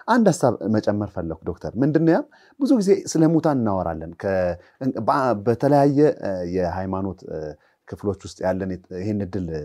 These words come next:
ስናገኝ እናወራለን እና በጣም የሚገርም ሀሳብ ማ-፣ ማየው ምንድን ነው? አንደኛ ቅድም ያነሳው ሀሳብ የእግዚአብሔር ፈቃድ የሰው ልጆች ሁሉ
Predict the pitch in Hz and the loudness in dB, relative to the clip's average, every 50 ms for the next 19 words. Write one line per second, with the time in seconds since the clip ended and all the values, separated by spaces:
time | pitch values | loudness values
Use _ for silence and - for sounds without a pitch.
0 | 71 69 - - 90 92 98 101 110 151 139 110 95 87 87 85 82 87 101 - | -10 -12 -10 -8 -6 -4 -4 -2 -2 -2 -2 0 -2 -2 -2 -2 -2 -2 -2 -2
1 | 285 - 349 - _ _ _ _ _ _ _ - - - - - 214 226 208 185 | -2 -4 -6 -8 _ _ _ _ _ _ _ -12 0 0 2 2 4 2 4 2
2 | 170 143 151 143 135 127 113 107 - - 123 117 101 90 85 80 73 - - - | 4 4 4 2 2 0 -4 -6 -4 -4 -2 -2 -2 -2 -4 -6 -10 -12 -14 -12
3 | - 92 92 87 82 92 98 101 104 113 117 110 110 117 113 120 123 147 175 - | -8 -8 -8 -8 -6 -6 -4 -2 0 0 0 0 0 -2 -2 -2 -4 -4 -6 -6
4 | - _ _ _ _ _ - - - _ - _ _ _ - - - 170 202 196 | -8 _ _ _ _ _ -20 -20 -20 _ -20 _ _ _ -12 -6 -2 -2 2 4
5 | 240 254 285 302 - - - _ _ _ - 165 151 196 180 170 156 156 147 - | 4 4 4 4 2 -2 -8 _ _ _ -10 -2 0 2 2 4 2 2 0 -2
6 | 160 147 147 151 - - 208 233 226 _ _ _ _ 123 143 147 151 143 185 185 | -2 -2 -2 -4 -2 -4 -4 -4 -4 _ _ _ _ 4 4 4 6 6 6 6
7 | 190 202 208 190 190 - 170 165 - - 254 269 - _ _ _ - 127 131 - | 8 8 6 6 6 0 -2 0 0 -2 -4 -4 -6 _ _ _ 2 4 4 4
8 | - 190 185 175 165 143 180 180 180 - - - 285 269 254 | 6 4 4 4 4 4 4 4 4 0 2 4 4 6 6